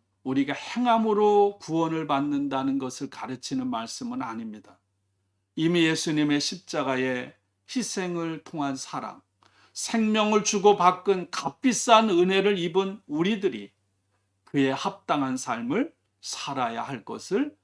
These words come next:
말씀하고 있는 것입니다. 하나님의 사랑을 알고 하나님의 뜻에 순종함으로 하나님 나라의 삶을 살아가는 사람들은 바로 함께 그리스도 안에서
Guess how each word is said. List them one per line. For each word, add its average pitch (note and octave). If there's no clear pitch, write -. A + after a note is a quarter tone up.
말씀하고 A2
있는 A#2
것입니다. -
하나님의 C#3
사랑을 D3
알고 A2
하나님의 E3+
뜻에 D#3+
순종함으로 D3
하나님 F#3
나라의 E3+
삶을 D#3+
살아가는 D#3
사람들은 C3+
바로 B2+
함께 C3
그리스도 F#3+
안에서 F3+